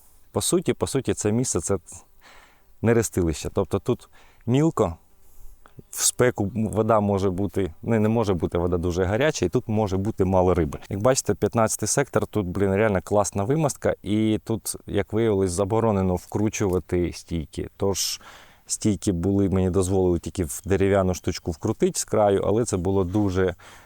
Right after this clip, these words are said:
дискомфортно, дуже неудобно. І дякую адміністратору водойми дяді Сережі за те, що він позичив мені свого радпода.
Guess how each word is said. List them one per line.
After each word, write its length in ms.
дискомфортно, 760
дуже 280
неудобно. 640
І 240
дякую 680
адміністратору 800
водойми 400
дяді 260
Сережі 360
за 100
те, 140
що 140
він 120
позичив 380
мені 200
свого 420
радпода. 600